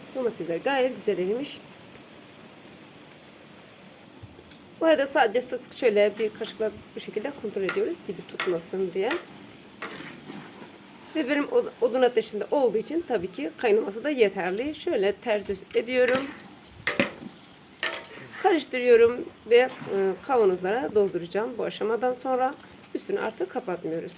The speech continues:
Karıştıktan sonra dolduracağız. Hem daha çok kuruyacak, e, suyu gidecek. Zaten domates çok değil. Ve, e, domates gayet de güzel erimiş zaten. İnanılmaz lezzetli. İnanın ki yaptığım tüm konservelerden de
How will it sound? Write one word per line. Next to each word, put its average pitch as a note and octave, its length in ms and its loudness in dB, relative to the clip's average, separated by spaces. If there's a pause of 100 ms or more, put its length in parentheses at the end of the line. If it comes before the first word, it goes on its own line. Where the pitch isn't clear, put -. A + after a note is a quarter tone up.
(140)
Karıştıktan F#3 440 -4
sonra C4 300 -2
dolduracağız. G3 520 0 (480)
Hem G#3 240 0
daha A3+ 200 -2
çok - 180 -10
kuruyacak, G#3 380 -2 (100)
e, F#3+ 160 -2
suyu F#3 400 0 (180)
gidecek. G3+ 480 -6
Zaten A3 360 -4
domates F#3+ 420 -2
çok C#4 280 -10
değil. C4+ 220 -4 (520)
Ve, A#3+ 320 4
e, F#3+ 300 2
domates F#3+ 400 2
gayet A3 360 0
de - 60 -2
güzel G#3+ 300 0 (100)
erimiş F3+ 320 -2
zaten. B3+ 420 -6 (1500)
İnanılmaz B3+ 640 4
lezzetli. G3 480 2
İnanın A3+ 440 2
ki A3+ 100 -10
yaptığım G#3 580 0 (200)
tüm A#3 200 4 (140)
konservelerden F#3+ 880 -4
de A3 220 2